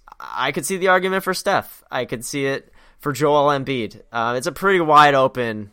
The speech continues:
M V P race at this point. It seems like it, it switches hands, uh, every few weeks or so, but right now, I think it's Jokic, if, especially if he continues his run.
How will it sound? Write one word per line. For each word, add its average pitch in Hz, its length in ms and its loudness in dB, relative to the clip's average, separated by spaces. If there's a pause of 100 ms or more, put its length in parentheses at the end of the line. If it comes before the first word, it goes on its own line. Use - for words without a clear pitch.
(120)
M 135 180 -4
V 123 120 -4
P 127 200 -8
race 107 240 -4
at 107 80 -12
this 110 180 -10
point. 107 360 -10
It 107 100 -12
seems 123 300 -10
like 117 180 -6
it, 110 220 -10
it 123 120 -8
switches 113 460 -6
hands, 101 600 -10 (120)
uh, 98 260 -4
every 104 260 -6
few 104 220 -12
weeks 104 280 -10
or 95 100 -12
so, 95 320 -6
but 95 340 -8 (400)
right 131 240 0
now, 151 380 2 (260)
I 113 180 -6
think 120 200 -8
it's 110 160 -8
Jokic, 107 380 -6
if, 101 100 -16
especially 123 540 -6
if - 80 -12
he 110 100 -10
continues 95 520 -16
his 87 160 -18
run. 78 280 -14